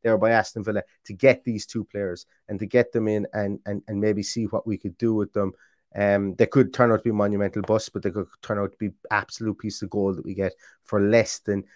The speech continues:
market value at the moment. And I think Aston Villa should, uh, should be searching for somebody that potentially could do that to pad out the squad, particularly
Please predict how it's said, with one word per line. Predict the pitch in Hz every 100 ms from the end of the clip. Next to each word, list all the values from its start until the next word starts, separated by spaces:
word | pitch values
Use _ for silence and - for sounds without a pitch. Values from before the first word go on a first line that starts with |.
| _
market | 113 110 - 104
value | 104 104 98
at | 95
the | 101
moment. | 98 95 92
And | 98
I |
think | - 123 117
Aston | 117 - 117
Villa | 107 107
should, | 95 - 120 107 _ _ _ _ _ _ -
uh, | 123 - 127
should | - 117
be | 113
searching | 107 - - 135 - - 113
for | 110
somebody | - - 135 117 113
that | 104 -
potentially | - - - 120 - 110
could | - 104
do | 90 104
that | 95 92 _ _
to | -
pad | - 120
out | 110 98
the | 101
squad, | - 101 92
particularly | 95 - 123 - 107 101